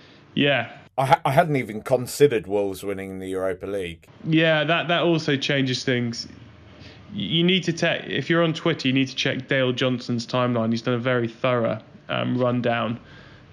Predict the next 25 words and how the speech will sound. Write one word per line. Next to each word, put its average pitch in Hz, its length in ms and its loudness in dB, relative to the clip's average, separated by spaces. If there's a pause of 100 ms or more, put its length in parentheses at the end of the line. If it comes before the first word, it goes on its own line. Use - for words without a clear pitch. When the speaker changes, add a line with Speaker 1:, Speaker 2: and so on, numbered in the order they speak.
Speaker 1:
But 143 100 2
I 135 100 2
think 147 340 0
Wolves 139 320 4
need 135 220 2
to 131 100 -2
win 131 220 2
the 127 80 4
Europa 123 320 2
League 123 280 2
and 120 140 0
then 123 280 2
not 123 320 0
finish 123 400 0
in 120 100 0
the 117 80 2
Europa 117 380 0
League 113 380 0 (760)
places. 113 800 -2 (440)
Um, 110 640 0 (920)
then 131 160 2
they'll 127 200 2
get 120 140 0
a 113 60 -2
spot. - 560 -2